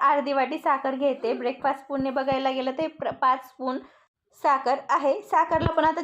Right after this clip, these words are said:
छान पद्धतीने मिक्स करून घ्यायचं आहे. त्यानुसार आ-, मी तर आवडीनुसार ड्रायफ्रुट्स ॲड केलेले आहेत. मी चिमूटभर वेलची पावडर ॲड केलेली आहे. परत आपण मिक्स करून एक उकळी काढून घेणार आहोत.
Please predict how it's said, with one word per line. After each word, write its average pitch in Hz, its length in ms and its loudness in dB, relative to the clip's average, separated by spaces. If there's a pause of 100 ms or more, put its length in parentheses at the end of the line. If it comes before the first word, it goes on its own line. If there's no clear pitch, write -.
छान 302 180 0
पद्धतीने 294 560 -2
मिक्स 285 240 2
करून 254 320 0
घ्यायचं 208 440 0
आहे. 214 120 -2 (120)
त्यानुसार 254 480 0
आ-, 233 140 2 (760)
मी 285 200 -2
तर 285 200 2
आवडीनुसार 285 560 6
ड्रायफ्रुट्स 277 600 2
ॲड 254 280 2
केलेले 254 360 2
आहेत. 254 320 2
मी 262 80 -2
चिमूटभर 247 540 -2
वेलची 247 340 0
पावडर 220 380 0
ॲड 208 280 0
केलेली 214 360 -6
आहे. 226 300 -2
परत 233 340 -2
आपण 240 260 0
मिक्स 240 280 -10
करून 233 280 -2
एक 285 200 -2
उकळी 247 320 0
काढून 233 380 0
घेणार 208 300 0 (100)
आहोत. 233 260 0